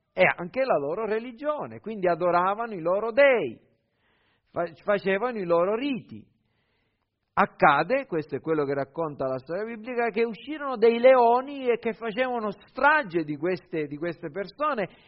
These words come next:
e superstiziosi come erano, quegli uomini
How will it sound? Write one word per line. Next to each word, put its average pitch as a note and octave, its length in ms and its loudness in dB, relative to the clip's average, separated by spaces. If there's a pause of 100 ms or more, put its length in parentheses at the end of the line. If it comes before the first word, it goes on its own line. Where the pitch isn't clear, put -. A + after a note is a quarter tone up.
(120)
e B3 460 4 (280)
superstiziosi A3 1040 -6
come C4+ 300 2
erano, C#4+ 460 0 (600)
quegli C4 300 0
uomini A#3 680 0